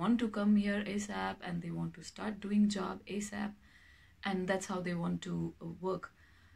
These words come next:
But मेरा सजेशन मांगा है तो according, uh, as per me, as per my suggestion, मैं ये बोलूँगी कि two thousand twenty-one is much better to join to a school, to come here and to start,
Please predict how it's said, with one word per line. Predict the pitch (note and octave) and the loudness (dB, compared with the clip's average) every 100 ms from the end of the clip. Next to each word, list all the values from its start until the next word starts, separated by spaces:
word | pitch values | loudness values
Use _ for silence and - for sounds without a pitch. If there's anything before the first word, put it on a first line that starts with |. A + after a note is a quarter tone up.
| - - - - - G3+ | -20 -20 -20 -20 -8 -4
But | F#3 - - _ - _ _ _ _ _ - | -2 -4 -20 _ -20 _ _ _ _ _ -6
मेरा | F3+ F3+ | -2 0
सजेशन | F3+ F#3+ A3 A#3+ B3 A#3+ | -2 0 0 2 2 4
मांगा | G#3+ G#3+ | 4 4
है | A3 G#3+ A3 | 4 2 -2
तो | G3+ F#3+ F#3 | -4 -6 -8
according, | F3 F3+ F3+ F3+ - _ _ - | -8 -6 -4 -6 -14 _ _ -6
uh, | - - _ _ | -6 -6 _ _
as | F#3 G#3 | -2 -2
per | - F#3+ | -2 -2
me, | E3 E3+ - | 0 -2 -2
as | E3+ | -4
per | F3+ E3 | -4 -2
my | E3 D#3+ | -2 -2
suggestion, | E3+ F#3 G3 G#3 G#3 | -2 -2 -2 2 4
मैं | F3 | 4
ये | E3+ F#3 | 2 0
बोलूँगी | F3+ F#3+ F#3 F#3+ G3+ | 0 -2 -4 -8 -12
कि | - G#3+ C#4 - - - - - - - | -4 -4 -4 -10 -20 -20 -20 -20 -20 -6
two | C4+ C4+ | -4 -2
thousand | B3+ A#3 B3+ A#3+ | 0 2 2 2
twenty-one | A3 A3 G#3+ F#3+ F#3+ G3+ F#3+ | 2 2 2 0 -2 -4 -4
is | E3+ - | -6 -4
much | F#3 F#3+ - | -6 -6 -6
better | E3+ G#3 A#3 C4 _ _ _ - _ - | -6 -6 -8 -8 _ _ _ -20 _ -2
to | F#3+ | 0
join | F3 - F#3 G#3 G#3 | 0 0 2 4 4
to | F#3+ | 4
a | F3+ | 0
school, | - - G3 G#3 G#3 | -4 -6 0 2 2
to | F#3 F3 | -2 -6
come | - G#3 A3 | -4 2 6
here | G#3 G3+ G3+ G3+ | 6 6 2 -2
and | F3+ E3+ E3+ | -4 -4 -4
to | F3 | -6
start, | - F#3 F#3 | -6 -4 -4